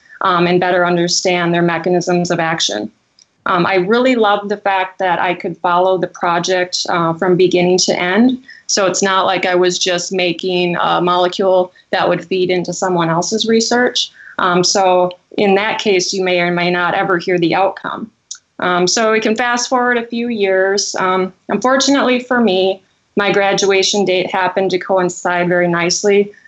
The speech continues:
with the financial crisis of two thousand eight. Um, so as a fresh new P H D chemist, um, finding a job was a little difficult. Um,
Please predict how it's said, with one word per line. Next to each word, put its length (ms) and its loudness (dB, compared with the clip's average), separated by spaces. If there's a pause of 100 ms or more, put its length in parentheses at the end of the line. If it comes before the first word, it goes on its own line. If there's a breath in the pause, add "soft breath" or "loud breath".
with 240 0
the 200 4
financial 500 -2
crisis 460 -2
of 120 -4
two 180 -4
thousand 380 0
eight. 340 -2 (300 loud breath)
Um, 240 2
so 340 2
as 320 0
a 380 -2 (220)
fresh 400 -2
new 220 2
P 220 0
H 280 2
D 160 0
chemist, 640 -2
um, 480 0
finding 340 2
a 60 0
job 440 0
was 160 -6
a 60 -4
little 220 0
difficult. 680 -6 (520 soft breath)
Um, 380 0